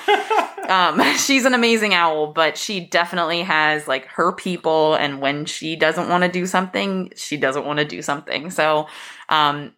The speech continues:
Speaker 2: we're lucky to have her, but it, she does have a little bit of a checkered past, and, and sometimes that shows, unfortunately. But,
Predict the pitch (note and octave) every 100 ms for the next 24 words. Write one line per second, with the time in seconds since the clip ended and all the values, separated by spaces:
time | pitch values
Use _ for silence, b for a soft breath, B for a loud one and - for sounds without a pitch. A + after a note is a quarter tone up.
0 | _ F#3+ G3 G3 F#3 F#3+ F3 E3 D#3+ D#3
1 | D#3 - D#3+ - F3+ E3 D#3+ D#3 D#3 E3+
2 | F3 F#3 - F#3 G3+ G3 F3 D#3 E3+ E3
3 | D3 D#3 D#3 D#3+ D3 C#3+ C#3 C#3 - -
4 | - - - E3 D#3 D#3 - - C#3+ D#3
5 | D#3 D3